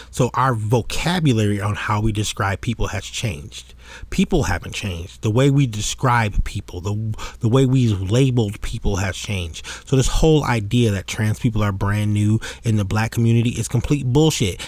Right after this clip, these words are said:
And going back to the Hotep points that I was making, walking around here since the nineteen forties and saying the same thing doesn't make it true. These Hotep motherfuckers who sprang out of the Nation of Islam in the forties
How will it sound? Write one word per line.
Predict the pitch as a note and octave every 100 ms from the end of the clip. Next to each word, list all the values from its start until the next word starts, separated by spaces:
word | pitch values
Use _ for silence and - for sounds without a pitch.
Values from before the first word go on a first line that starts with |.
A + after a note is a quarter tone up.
| -
And | B2 A#2+
going | A#2+ C3 B2
back | B2 B2+
to | -
the | B2
Hotep | - F#3 - G#2+ -
points | A#2+ G#2
that | A#2+
I | A2
was | G#2
making, | A2+ G#2 A2 - - -
walking | C3 E3+ -
around | C#3 B2 C#3+ D3
here | A2+ B2
since | - B2
the | B2+
nineteen | A#2+ B2 A2+ C3 A#2+
forties | - C#3+ C#3 A#2
and | A2+
saying | - A2+ A2
the |
same | G#2 - A#2+ G#2+
thing | - C3 A2+
doesn't | G#2 F#2+ G2
make | G2+ F#2
it | E2+
true. | - C#2 - - - - - - - - - - - - - - - -
These | C#3+
Hotep | - - E3 F3 - C#3
motherfuckers | B2+ B2+ A2 B2 B2 A2+
who | C3
sprang | - - C#3 D#3 E3 D3+
out | D3
of | C3+
the | C3+
Nation | C3 C3 C3+
of | B2+
Islam | B2 B2+ G#2+ G#2+ G2 G2 - - -
in | B2
the | A2
forties | - C3 C3 G2+ D#2 - - -